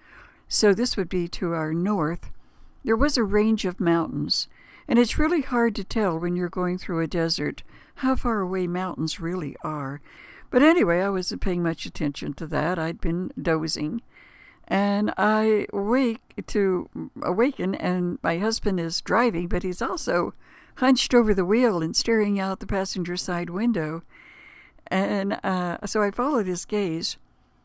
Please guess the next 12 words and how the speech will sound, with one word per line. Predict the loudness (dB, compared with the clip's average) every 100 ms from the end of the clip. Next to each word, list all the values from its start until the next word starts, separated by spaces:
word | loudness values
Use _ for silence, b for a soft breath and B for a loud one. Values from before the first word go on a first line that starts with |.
| -20 -8
and | 0 4
oh | 4
my | 2
goodness, | 2 4 4 2 0 -6 -6 -18 _ b b b b b 2
there | 6 8 8
were | 8 4 4 -2 -6 -2
in | 2 4 4
this | 2 2
dark, | -4 0 0 0 -2 -2
dark | 0 0 -2
night | -2 -2 -2 -4
sky, | -6 -2 -2 -2 -4 -6 -10